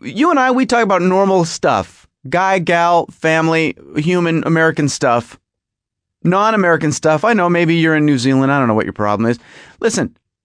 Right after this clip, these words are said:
you wanna live over there like a stinking hobbit in the real world, breathing air and eating, uh, fruit that wasn't manufactured in some kind of factory or beef that isn't full of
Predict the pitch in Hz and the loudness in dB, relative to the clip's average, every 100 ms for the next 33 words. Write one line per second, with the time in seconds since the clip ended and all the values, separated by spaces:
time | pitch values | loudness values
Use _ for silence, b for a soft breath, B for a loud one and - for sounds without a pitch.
0 | _ _ _ _ _ _ _ _ _ _ | _ _ _ _ _ _ _ _ _ _
1 | 180 214 208 202 214 196 208 202 196 175 | -2 0 0 0 0 0 0 0 0 -2
2 | - 226 175 170 202 208 202 _ _ _ | -2 -2 0 2 2 0 -4 _ _ _
3 | _ _ _ _ _ _ _ _ _ - | _ _ _ _ _ _ _ _ _ -2
4 | 180 165 196 214 180 196 214 208 - _ | 0 2 2 2 4 2 2 0 -4 _
5 | - 127 123 202 202 185 - 175 202 214 | -16 -10 -2 0 0 0 0 0 2 0
6 | 214 _ _ - 139 - 214 196 175 156 | -2 _ _ -6 -4 -2 0 0 0 0
7 | 151 139 190 214 190 170 190 170 165 196 | 0 0 0 0 0 -2 -2 -2 -2 0
8 | 185 185 190 170 185 170 175 175 151 175 | -2 0 -2 0 -4 -2 -2 -2 -2 0
9 | 185 185 190 160 117 175 185 165 165 175 | 0 0 0 0 0 -2 -2 -2 -2 0
10 | 170 143 190 180 165 | -2 -2 0 0 -2